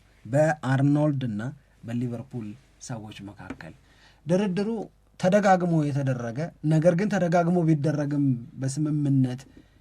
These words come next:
መቋጨት አልተቻለም። ልዩነታቸው ትንሽ ሰፋ ያለ ነው። ከዛ በተጨማሪ ደግሞ እንደገና ትሬንት አሌክሳንደር አርኖልድ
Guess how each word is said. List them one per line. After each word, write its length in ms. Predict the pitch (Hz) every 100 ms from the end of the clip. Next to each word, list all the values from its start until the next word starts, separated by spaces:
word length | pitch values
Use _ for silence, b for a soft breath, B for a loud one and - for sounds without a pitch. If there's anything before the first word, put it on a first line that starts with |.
| B B _ _ _ _ 117 135 143 143
መቋጨት 960 | 147 147 143 135 135 - 120 - 123
አልተቻለም። 560 | 110 101 - 87 - - _ _ _ _ _ _ _ _ _ -
ልዩነታቸው 600 | 151 151 131 113 104 104
ትንሽ 220 | 110 101
ሰፋ 200 | - 110 98 92 - _ _ _ -
ያለ 240 | 110 98 92
ነው። 120 | 92 - _ _ _ _ _
ከዛ 200 | - 104 143
በተጨማሪ 560 | 160 160 - 185 180 190
ደግሞ 260 | 190 185 185
እንደገና 380 | 170 151 151 147
ትሬንት 280 | 143 160 151
አሌክሳንደር 520 | 147 139 147 135 131
አርኖልድ 540 | 123 120 139 151 165